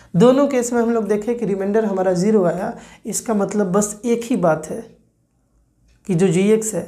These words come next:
वो पी एक्स का factor है, है कि नहीं?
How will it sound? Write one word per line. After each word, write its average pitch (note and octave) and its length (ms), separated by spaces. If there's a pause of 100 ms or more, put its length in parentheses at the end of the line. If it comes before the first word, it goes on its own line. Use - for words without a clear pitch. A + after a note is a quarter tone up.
(960)
वो F#3+ 160
पी G3 220
एक्स G#3+ 200
का - 140 (680)
factor F#3+ 440
है, D#3+ 320 (440)
है A#3+ 120
कि A#3+ 120
नहीं? F3 220